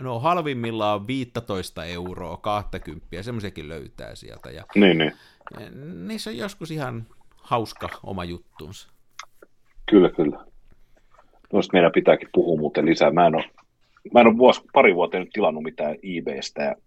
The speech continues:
Speaker 2: mulla on hyvin, hyvinkin epäselvää, että miten menee esimerkiksi verojen maksu. Et Kiinastahan ei vissiin enää voi tilaa mitään ilmaiseksi. Nehän pitää jotenkin ilmoittaa jonnekin tulliin tai jotain.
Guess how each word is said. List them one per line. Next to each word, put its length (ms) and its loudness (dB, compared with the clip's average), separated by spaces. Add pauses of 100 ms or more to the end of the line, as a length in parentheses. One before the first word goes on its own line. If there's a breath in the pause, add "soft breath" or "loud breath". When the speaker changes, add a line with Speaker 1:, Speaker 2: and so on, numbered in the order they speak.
(180)
Speaker 2:
mulla 220 -6
on 80 -6
hyvin, 180 0
hyvinkin 400 2
epäselvää, 760 0
että 280 -8 (1700)
miten 240 8
menee 280 4
esimerkiksi 320 -2
verojen 500 8
maksu. 400 -2
Et 100 -6 (280)
Kiinastahan 640 4
ei 120 4
vissiin 400 2
enää 280 2
voi 200 -6
tilaa 300 -2
mitään 420 -4
ilmaiseksi. 640 -8
Nehän 200 -2
pitää 220 -2
jotenkin 300 -2
ilmoittaa 520 -2
jonnekin 320 -14
tulliin 500 2
tai 180 -12
jotain. 480 -8